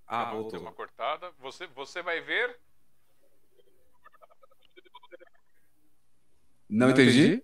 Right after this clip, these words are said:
Speaker 2: Você estava falando, "Eu vou ver", aí cortou.
Speaker 1: Ah, é, então, eu vou refazer, tá?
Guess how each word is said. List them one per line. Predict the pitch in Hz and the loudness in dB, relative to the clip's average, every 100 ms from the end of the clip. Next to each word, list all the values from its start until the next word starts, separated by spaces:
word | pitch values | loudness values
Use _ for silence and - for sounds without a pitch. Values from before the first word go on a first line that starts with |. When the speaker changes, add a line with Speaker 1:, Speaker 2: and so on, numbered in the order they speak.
| - | -10
Speaker 2:
Você | - 143 | -14 -12
estava | 147 147 | -8 -6
falando, | 151 135 120 | -6 -10 -10
"Eu | 139 175 | -10 -8
vou | 175 160 | -10 -10
ver", | 139 170 | -8 -8
aí | 185 185 | -8 -10
cortou. | 202 185 - - - - - - - - _ _ _ - - - - _ - - - - _ - - | -12 -12 -14 -16 -20 -20 -20 -20 -20 -20 _ _ _ -20 -20 -20 -20 _ -20 -20 -20 -20 _ -10 2
Speaker 1:
Ah, | 151 156 | 6 6
é, | 151 | 6
então, | 147 143 113 95 | 4 2 2 2
eu | 147 147 | 2 2
vou | 151 185 | 2 2
refazer, | 175 127 190 233 - 240 196 120 117 113 127 - - - | 2 2 2 2 -2 -8 -8 -4 -2 -2 -4 -14 -20 -14
tá? | - 107 107 | -2 0 0